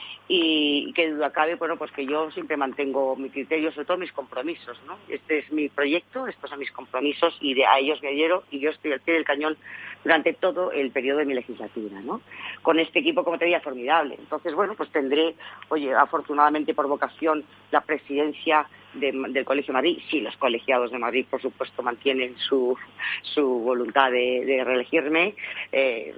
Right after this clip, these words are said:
tengo una correduría, por supuesto, y tengo otros, otras actividades profesionales que me permiten una disponibilidad que además no voy a poder dedicar al, al Consejo, ¿no? Que esa es la realidad. El Consejo necesita una persona con tiempo, con disponibilidad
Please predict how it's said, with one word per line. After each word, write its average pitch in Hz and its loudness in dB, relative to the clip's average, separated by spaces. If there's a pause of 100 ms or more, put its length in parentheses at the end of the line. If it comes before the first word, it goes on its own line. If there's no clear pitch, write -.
(140)
tengo 123 -2
una 110 -2
correduría, 143 2
por 143 -10
supuesto, 170 -4
y 196 -2
tengo 143 -2
otros, 147 -2 (260)
otras 147 0
actividades 139 0
profesionales 143 0 (100)
que 139 4
me 123 -2
permiten 143 2
una 156 4
disponibilidad 151 0
que 160 0
además 147 0 (460)
no 185 4
voy 175 2
a 160 2
poder 147 -4
dedicar 147 0
al, 147 -2
al 131 -6
Consejo, 135 -4
¿no? 170 -8
Que 160 -2
esa 180 -4
es 165 -4
la 143 2
realidad. 127 2
El 139 2
Consejo - -4
necesita 175 -4
una 165 4
persona 160 0
con 123 -2
tiempo, 202 2
con 135 -2
disponibilidad 143 2